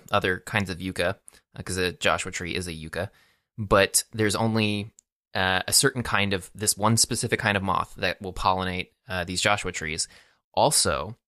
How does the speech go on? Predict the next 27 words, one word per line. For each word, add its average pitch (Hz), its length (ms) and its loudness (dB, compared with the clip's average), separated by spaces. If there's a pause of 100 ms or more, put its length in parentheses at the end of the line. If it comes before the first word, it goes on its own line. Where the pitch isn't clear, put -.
(460)
there 104 240 4
has 98 140 2
been 95 180 0
some 98 160 2
divergence 95 600 2
from 92 180 -6
the 87 260 -6
population 101 680 2
of 87 80 -6
Joshua 95 360 2
trees 87 460 -8
that 87 180 -4
is 85 280 -4
closer 92 400 -4
to, 90 300 -10
let's 98 220 -4
say, 90 140 2
the 90 100 -10
Los 90 240 0
Angeles 104 340 0
side, - 400 0
and 95 100 -10
then 90 120 -8
the - 80 -8
population 90 540 -2
of 90 100 -8
Josh-, 87 340 -2